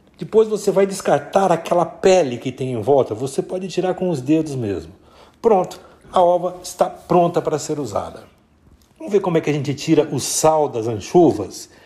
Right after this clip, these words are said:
Normalmente elas vêm bem salgadas. Então vamos aprender agora como é que a gente prepara essas anchovas para o consumo. Elas são vendidas em latas ou em vidros, salgadas e com óleo. É aquela que a gente encontra nos supermercados.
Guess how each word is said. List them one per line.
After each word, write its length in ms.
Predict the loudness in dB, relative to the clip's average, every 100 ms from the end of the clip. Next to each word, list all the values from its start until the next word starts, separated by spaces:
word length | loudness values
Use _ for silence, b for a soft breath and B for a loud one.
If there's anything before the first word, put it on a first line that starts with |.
| b b
Normalmente 440 | -6 -4 -2 -2 0
elas 160 | -2
vêm 180 | -2 -6
bem 460 | -8 -4 -4 -4 -8
salgadas. 720 | -8 -8 -6 -8 -10 -16 -20 B B B
Então 240 | -2 0 0
vamos 220 | -2 0
aprender 340 | 0 0 -2
agora 320 | 0 2 0
como 160 | 0 -2
é 80 | -2
que 60 |
a 40 | -2
gente 220 | -4 -4
prepara 560 | 0 0 0 0 0 -2
essas 220 | -2 -4
anchovas 420 | -4 -4 -4 -4
para 140 | -6
o 20 | -6
consumo. 640 | -6 -6 -6 -6 -10 -20 _ _ _
Elas 160 | 2 2
são 160 | 2 2
vendidas 480 | 0 0 0 0
em 80 | 0
latas 640 | 0 2 2 -2 -6 -6 -6
ou 160 | 2 2
em 140 | 2
vidros, 640 | -2 0 -2 -2 -8 -8 -16 B B
salgadas 920 | 0 2 2 2 4 4 0 -4 -6 -10
e 100 | -6
com 280 | -2 2 4
óleo. 460 | 4 2 -8 -12 -18 _
É 60 | -20
aquela 260 | -4 -2 -2
que 100 | -6
a 40 |
gente 160 | -6 -6
encontra 340 | -4 -4 -4
nos 120 | -8
supermercados. 840 | -8 -6 -6 -4 -6 -6 -16 -20